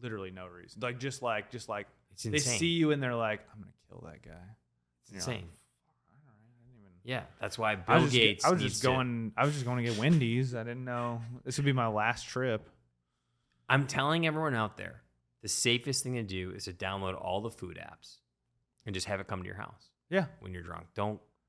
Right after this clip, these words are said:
Speaker 2: don't go.
Speaker 1: I wonder also, it's like, uh,
Speaker 2: I,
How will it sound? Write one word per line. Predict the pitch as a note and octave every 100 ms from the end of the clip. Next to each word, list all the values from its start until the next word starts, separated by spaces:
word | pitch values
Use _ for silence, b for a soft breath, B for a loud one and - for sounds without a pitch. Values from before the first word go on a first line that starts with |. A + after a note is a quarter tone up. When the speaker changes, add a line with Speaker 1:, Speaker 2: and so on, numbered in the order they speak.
| _ -
Speaker 2:
don't | F#2+ F#2
go. | - F2+
Speaker 1:
I | A#3+
wonder | F#4 A#4 G#4+ G3
also, | D3 D3 D3+ C#3 B2+
it's | A#2+
like, | C3+ A#2+ A2+
uh, | A#2+ A2+ G#2 F#2+ F#2+ - _ _ _ _ _ _ _ _ E3 E3+ _ _ _ _ _ _ _ -
Speaker 2:
I, | -